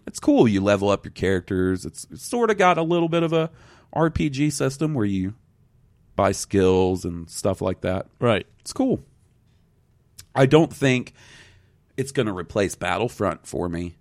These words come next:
Speaker 1: as far as, like, which one I'll end up playing more. I just see there being more gameplay opportunity in Battlefront.
Speaker 2: I know what you're saying.
Speaker 1: You know what I mean? But still. <clears throat> And plus, I mean, it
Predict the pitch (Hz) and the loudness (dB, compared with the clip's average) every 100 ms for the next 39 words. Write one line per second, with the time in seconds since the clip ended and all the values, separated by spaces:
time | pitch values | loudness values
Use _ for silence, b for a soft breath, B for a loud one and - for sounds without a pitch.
0 | _ - 87 82 - 90 85 85 80 - | _ -6 -6 -4 -2 -2 -2 -4 -6 -6
1 | 98 107 110 92 82 82 80 73 - 90 | -2 -2 0 -2 -2 -4 -4 -6 -4 -4
2 | 78 78 78 73 _ - 120 131 113 95 | -4 -6 -10 -12 _ -4 -2 -2 -2 0
3 | 82 95 90 85 101 92 87 80 - - | 0 -2 -2 0 0 2 0 -4 -8 -20
4 | - _ _ _ _ - 101 101 82 82 | -20 _ _ _ _ -6 -4 -4 -4 -4
5 | 76 87 78 73 90 85 71 73 69 64 | -2 -2 -2 -6 -4 -4 -4 -6 -10 -6
6 | 76 71 - - 50 52 - _ 117 107 | -4 -4 -6 -10 -8 -8 -12 _ -6 -4
7 | 95 90 - 85 85 98 98 92 90 92 | -4 -6 -10 -10 -6 -2 0 0 2 0
8 | 92 _ _ _ _ _ _ _ _ _ | 0 _ _ _ _ _ _ _ _ _
9 | - 107 120 - 147 120 82 b b b | -8 0 0 2 4 6 4 b b b
10 | b b b b - - - - - 156 | b b b b -20 -14 -4 -2 -2 -6
11 | 160 175 160 135 143 123 104 b b b | -4 -4 -4 -4 -2 -2 -4 b b b
12 | b - 110 | b -4 -4